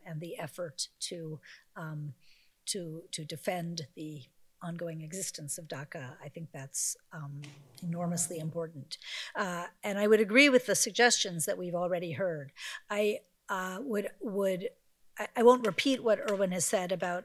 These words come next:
affirmative action in Bakke, but I do agree that the U C system may have something in particular to contribute given, um, given the experience with Prop two oh nine and the, um, and the,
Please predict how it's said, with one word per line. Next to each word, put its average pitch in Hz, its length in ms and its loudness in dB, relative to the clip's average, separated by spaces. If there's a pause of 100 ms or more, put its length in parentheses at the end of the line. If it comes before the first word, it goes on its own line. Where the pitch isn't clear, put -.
affirmative 185 380 -4
action 170 340 -6
in 165 100 -6
Bakke, 165 600 -8
but 175 100 -4
I 170 120 -4
do 180 360 -4 (500)
agree 202 600 2
that 180 320 -4
the 190 100 -6
U 185 180 -2
C 202 200 2
system 190 560 2
may 180 140 -2
have 170 140 -2
something 185 360 -6
in 170 120 -10
particular 208 520 -2
to 185 80 -6
contribute 175 640 -8 (300)
given, 175 480 0 (460)
um, 175 440 -8 (240)
given 185 460 -4
the 185 100 -6
experience 220 580 2
with 190 140 -6
Prop 190 240 -4
two 202 160 -2
oh 175 80 0
nine 165 500 -8 (160)
and 185 180 -6
the, 175 300 -6 (400)
um, 170 480 -8 (340)
and 175 140 -6
the, 180 340 -8